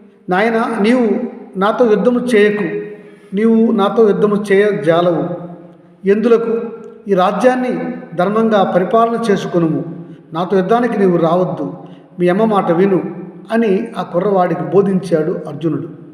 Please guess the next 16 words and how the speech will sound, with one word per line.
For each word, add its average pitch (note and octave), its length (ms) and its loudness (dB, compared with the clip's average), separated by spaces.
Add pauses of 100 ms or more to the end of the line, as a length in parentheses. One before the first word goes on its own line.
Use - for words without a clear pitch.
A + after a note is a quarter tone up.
(540)
అప్పుడు F#3+ 640 -2 (220)
ఆ D#3+ 480 0
గాంధార F3+ 320 2
రాజు, F3 400 0 (840)
ఆ D#3 220 -6
గాంధార F3 340 2 (1600)
మాత, D#3+ 280 -2 (340)
రాజమాత E3+ 500 0
అందరూ F3+ 480 -2
వచ్చి F3+ 480 -2 (220)
అర్జునుడిని F3 460 2
పూజించి F#3 480 0
గౌరవంతో F3 520 2
అక్కడి F3 300 -2
నుంచి - 440 -2 (360)
యజ్ఞాశ్వాన్నిచ్చి F3 760 0